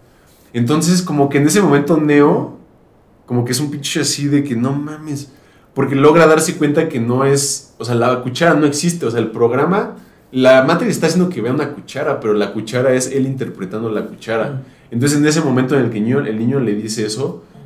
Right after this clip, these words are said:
Speaker 2: Mm.
Speaker 1: Neo es cuando se da cuenta que justamente que puede empezar a aprender a autoprogramar la, la, la Matrix, ¿no? Y es cuando también creo que después de eso ya tiene la pelea contra, bueno, no, no sé si sea de las últimas, pero tiene la pelea contra este,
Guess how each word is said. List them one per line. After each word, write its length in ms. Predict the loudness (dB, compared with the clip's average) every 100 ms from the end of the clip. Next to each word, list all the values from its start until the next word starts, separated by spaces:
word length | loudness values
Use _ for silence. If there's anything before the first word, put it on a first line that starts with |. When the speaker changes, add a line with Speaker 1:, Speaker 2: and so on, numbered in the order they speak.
| -12
Speaker 2:
Mm. 60 | -2
Speaker 1:
Neo 120 | 0
es 80 | 2
cuando 200 | 0 0
se 80 | 2
da 120 | 0
cuenta 240 | 0 -4 -6
que 40 |
justamente 440 | -8 -10 -8 -6 -8
que 100 | -8
puede 240 | -2 0
empezar 320 | 0 -2 -2
a 60 | -2
aprender 400 | -2 -6 -4 -4
a 240 | -4 -8 -12 -18
autoprogramar 1120 | -10 -8 -6 -6 -2 -2 -2 -4 -4 -4 -8 -10 -20 _ _ _ _ _ -2
la, 840 | 2 4 4 2 0 -2 -6 -14 _ _ _ _
la, 200 | -4 -2
la 200 | 0 0
Matrix, 440 | 0 0 -2 -4
¿no? 220 | -4 -4 -2
Y 100 | -2
es 80 |
cuando 260 | 0 0 0
también 280 | 0 -2 -2
creo 160 | -4
que 100 | -2
después 380 | -2 -2 -4 -4
de 60 | -2
eso 140 | -2
ya 180 | 0 0
tiene 200 | 0 -2
la 120 | -2
pelea 300 | -4 -4 -4
contra, 520 | -6 -6 -6 -6 -8 -6
bueno, 240 | -4 -2
no, 20 | -2 -2
no 60 |
sé 80 | -4
si 60 | -2
sea 100 | -2
de 80 |
las 160 | -2 -4
últimas, 240 | -6 -10 -6
pero 180 | -4 -2
tiene 180 | -2
la 160 | -2 -2
pelea 260 | -4 -4 -4
contra 380 | -6 -4 -4
este, 540 | -4 -10 -12 -10 -10